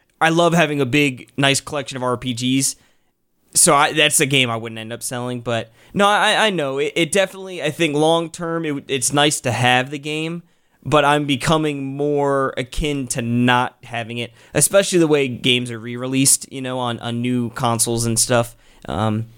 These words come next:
I think a lot of the games will be preserved. There's still definitely the chance they won't be, or you won't be able to play certain games. But, you know, at that point, th-, I'll,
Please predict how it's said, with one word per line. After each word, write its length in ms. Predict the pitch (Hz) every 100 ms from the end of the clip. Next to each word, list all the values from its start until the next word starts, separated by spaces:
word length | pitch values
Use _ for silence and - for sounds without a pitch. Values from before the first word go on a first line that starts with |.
| -
I 80 | 139
think 340 | - 160 143 -
a 80 | -
lot 260 | 131 143 151
of 80 | 143
the 80 |
games 320 | 131 131 127 127
will 100 | 117
be 120 | 123
preserved. 520 | 120 117 127 127 113 _ _ _
There's 220 | 147 147
still 200 | - 180
definitely 320 | 160 160 165
the 100 | 143
chance 360 | 127 151 139 123
they 160 | 139 131
won't 260 | 143 151
be, 180 | 139 135
or 140 | 135
you 100 | 127
won't 200 | 120 131
be 80 | 135
able 160 | 123 117
to 40 |
play 140 | 135 120
certain 300 | - 117 113
games. 360 | 117 113 110
But, 260 | - 123 - _ _ -
you 100 | 139
know, 120 | 147
at 220 | 151 147 143
that 220 | 156 156
point, 400 | 156 151 147 -
th-, 140 | 135 -
I'll, 200 | 127 113